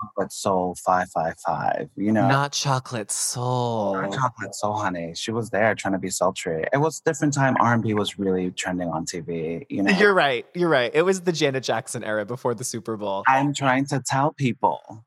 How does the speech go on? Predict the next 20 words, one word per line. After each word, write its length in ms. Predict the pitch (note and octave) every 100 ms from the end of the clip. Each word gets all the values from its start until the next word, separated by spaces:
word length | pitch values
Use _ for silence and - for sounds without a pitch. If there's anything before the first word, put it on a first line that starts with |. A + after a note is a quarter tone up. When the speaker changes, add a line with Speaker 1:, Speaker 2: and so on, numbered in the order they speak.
| -
Speaker 1:
<laughs> 0 | D#3 C#3 _ _ _ _ -
Speaker 2:
<laughs> 640 | G#3 - - F4 - F4
Yeah, 120 | C#4+
you're 180 | A#3 G#3
right. 280 | G#3 F#3 C3
You're, 140 | E3 F#3
no, 140 | F#3
I, 180 | E3+ D3
I 120 | - D#3
get 200 | E3+ -
the 120 | E3
vibes, 320 | D3 C#3 A#2
actually. 460 | A2+ A2+ B2 A2 G#2 - - - _
And, 300 | D3+ D3 C3+ -
and 200 | D3 C#3
my 320 | C#3 D3+ D3
straight 760 | C3+ - - C#3 D3+ E3+ E3 -
screen 340 | - C#3+ C3
name 380 | A#2+ A2+ A2 A2 - _ _
was 500 | B2 A#2+ C3 B2 A2